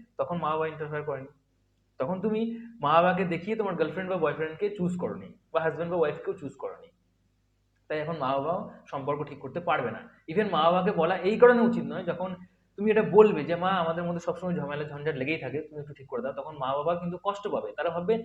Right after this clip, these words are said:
যে একটা সম্পর্ক করেও আমার ছেলেটা বা আমার মেয়েটা ঠিক নেই, ভালো নেই, সুখী নেই, তো তারা কষ্ট পাবে। তাই কাউকে ইন্টারফেয়ার করার দরকার নেই, যত কম মানুষকে তুমি ইন্টারফেয়ার কর-, মানে করতে দেবে তোমার সম্পর্কের মধ্যে, ততই তোমার সম্পর্ক ভালো থাকবে, ঠিক আছে?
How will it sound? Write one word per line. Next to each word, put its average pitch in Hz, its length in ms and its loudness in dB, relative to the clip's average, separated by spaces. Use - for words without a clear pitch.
যে 240 100 -2
একটা 226 320 -8
সম্পর্ক 202 440 -6
করেও 226 540 0
আমার 190 180 -14
ছেলেটা 202 280 -4
বা 202 80 -2
আমার 196 160 -6
মেয়েটা 196 180 -6
ঠিক 202 220 -10
নেই, 165 260 -10
ভালো 175 200 -2
নেই, 180 200 -6
সুখী 196 240 -6
নেই, - 300 -6
তো 240 60 -6
তারা 208 240 4
কষ্ট 151 220 -4
পাবে। 117 180 -4
তাই 214 220 0
কাউকে 240 460 6
ইন্টারফেয়ার 185 400 2
করার 143 200 0
দরকার 120 200 -2
নেই, 120 100 -6
যত 208 640 4
কম 240 240 6
মানুষকে 226 280 4
তুমি 196 140 -4
ইন্টারফেয়ার 170 360 0
কর-, 170 260 -2
মানে 147 280 -6
করতে 180 220 2
দেবে 175 140 0
তোমার 170 140 -2
সম্পর্কের 147 400 -6
মধ্যে, 208 340 -4
ততই 196 220 0
তোমার 170 200 -2
সম্পর্ক 170 360 -6
ভালো 117 260 -6
থাকবে, - 260 -14
ঠিক 247 100 -8
আছে? 294 220 -8